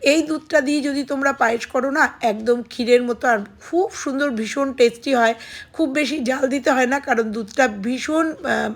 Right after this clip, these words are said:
মানে ঘন। তো আমি সেরকমই টা-, আহ, মানে <clears throat> আমুল গোল্ডের দু প্যাকেট দুধ নিয়ে নিয়েছি, অর্থাৎ চার লিটার দুধের আজকে তোমাদের পায়েস করে দেখাবো।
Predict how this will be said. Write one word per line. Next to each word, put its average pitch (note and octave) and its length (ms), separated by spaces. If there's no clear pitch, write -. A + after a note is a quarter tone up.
মানে A#3 340
ঘন। F#3+ 320
তো D4 80
আমি C#4+ 280
সেরকমই C#4+ 520
টা-, A#3+ 340
আহ, A#3 160
মানে A3+ 340
<clears throat> D4+ 680
আমুল C#4 300
গোল্ডের B3+ 420
দু B3+ 100
প্যাকেট C#4+ 300
দুধ B3+ 220
নিয়ে C4 200
নিয়েছি, C4 360
অর্থাৎ B3 300
চার A#3+ 200
লিটার B3+ 360
দুধের A#3+ 280
আজকে A#3+ 260
তোমাদের A3+ 400
পায়েস C#4+ 320
করে D4 200
দেখাবো। C4+ 480